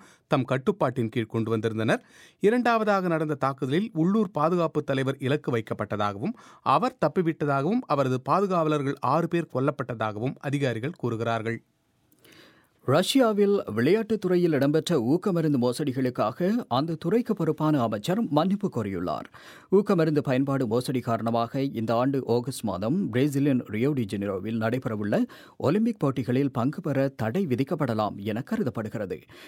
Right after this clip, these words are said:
Speaker 2: பிரிட்டனிலிருந்து வெளியாகும் சண்டே டைம்ஸ் பத்திரிகையில் எழுதியுள்ள விட்டா முக்டோ, மிக மோசமான தவறுகள் நடைபெற்றுள்ளன என்றும் இந்த மோசடிகள் ரஷ்யாவிற்கு அவமானத்தை ஏற்படுத்தியுள்ளன என்றும் கூறியுள்ளார். ஆனால் இதில் ரஷ்ய அரசுக்கு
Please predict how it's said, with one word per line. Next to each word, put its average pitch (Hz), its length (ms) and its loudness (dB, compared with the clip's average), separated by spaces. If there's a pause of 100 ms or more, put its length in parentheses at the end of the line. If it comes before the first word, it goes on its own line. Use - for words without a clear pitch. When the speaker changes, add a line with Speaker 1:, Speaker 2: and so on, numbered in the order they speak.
(240)
Speaker 2:
பிரிட்டனிலிருந்து 139 640 2
வெளியாகும் 117 580 0 (100)
சண்டே 175 300 0
டைம்ஸ் 120 340 0
பத்திரிகையில் 110 560 -4
எழுதியுள்ள 107 600 -2 (320)
விட்டா 151 320 2
முக்டோ, 110 400 -2 (340)
மிக 196 320 4
மோசமான 175 480 2
தவறுகள் 127 460 0
நடைபெற்றுள்ளன 113 800 -2
என்றும் 127 520 -4
இந்த 110 200 -2
மோசடிகள் 127 480 -2
ரஷ்யாவிற்கு 139 920 0
அவமானத்தை 160 560 0
ஏற்படுத்தியுள்ளன 107 800 -4
என்றும் 107 400 -6
கூறியுள்ளார். 101 540 -4 (300)
ஆனால் 120 440 -2
இதில் 110 300 -2
ரஷ்ய 127 400 0
அரசுக்கு 110 420 -4